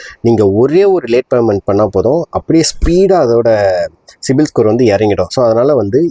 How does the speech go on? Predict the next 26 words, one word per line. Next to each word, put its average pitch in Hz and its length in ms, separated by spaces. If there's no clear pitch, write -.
இதனால 113 440
என்ன 117 180
ஆகும் 104 180
அப்படின்னு 101 220
சொல்லிட்டு 95 200
பார்த்தீங்கன்னா, 98 300
உங்களுக்கு 104 260
ஃபியூச்சர்ல 123 480
வந்து 120 180
நீங்க 98 140
லோன் 135 200
தேடுறப்போ 101 400
உங்களுக்கு 104 340
லோனே 117 380
கிடைக்காது. 95 380
So 120 100
அதை 98 240
வந்து 98 380
ஞாபகம் 110 320
வச்சுக்கோங்க, 90 380
சரிங்களா? 98 340
So 110 120
அதனால 101 220
தயவு 113 340
செஞ்சு 117 220
நீங்க 110 120